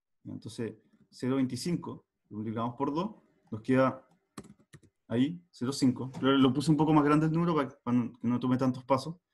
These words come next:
Queda cero cinco, ¿ok? Entonces, nuestro algoritmo va a funcionar de la siguiente manera. Tomamos el, la parte fraccionaria, la multiplicamos por dos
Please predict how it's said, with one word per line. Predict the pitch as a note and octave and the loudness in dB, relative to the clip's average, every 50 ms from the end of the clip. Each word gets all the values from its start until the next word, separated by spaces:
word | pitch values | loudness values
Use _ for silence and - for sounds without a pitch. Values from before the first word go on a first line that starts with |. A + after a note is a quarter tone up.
| _ _ _ _ _ _ _ _ _ _ _ _ _ _ _ _ _ | _ _ _ _ _ _ _ _ _ _ _ _ _ _ _ _ _
Queda | - D3 D3 | 2 2 2
cero | C#3+ - D#3+ D#3+ | 4 4 4 4
cinco, | D#3+ - A3 E3 C#3+ - G#2 G2+ - _ | 6 6 4 4 4 2 -4 -8 -10 _
¿ok? | - - - B2+ C3+ C#3 C3 - _ _ _ _ | -20 -10 -4 -2 -2 -2 -4 -10 _ _ _ _
Entonces, | - B2 B2 D3+ D3 - D#3+ D3 | -4 2 2 2 2 4 4 4
nuestro | C#3+ C#3 C#3 - C#3 | 4 4 2 2 2
algoritmo | C3 C3+ D3 E3+ F#3+ F#3 | 4 4 4 2 2 2
va | F#3 | 0
a | |
funcionar | E3+ C#3+ C3 D#3 E3 E3 | 0 -2 -2 -2 0 0
de | D#3 | 0
la | D#3+ | 0
siguiente | E3 E3 E3 F#3 | 0 0 0 0
manera. | F3 F3+ E3+ C#3 G#2 E2+ F2 - - _ _ _ _ _ _ _ _ _ _ _ | 0 2 2 2 0 0 -4 -10 -16 _ _ _ _ _ _ _ _ _ _ _
Tomamos | A#2 A2+ C#3 D#3+ G3 G3+ G3 | 2 4 4 6 6 4 4
el, | G3+ G3 F#3+ F#3+ F#3 | 4 2 0 0 0
la | F3 E3+ E3 | 0 0 2
parte | F3+ F3 F3 F3 E3+ | 2 0 -2 -2 -6
fraccionaria, | - E3 D#3+ - F#3+ E3+ C#3 A2+ A2+ B2+ D#3+ - _ _ _ _ | -6 -6 -4 -2 0 0 2 2 0 -2 -4 -10 _ _ _ _
la | - A#2 | -4 -2
multiplicamos | A#2 A#2 A2 A#2 G#2+ A2+ G#2 A#2+ B2 D3 C#3 | -2 -2 -2 -2 -2 0 2 4 4 2 2
por | - D#3+ D#3 D3+ | 2 0 0 2
dos | D#3+ F#3 A3 G#3+ - | 2 0 -2 -2 -6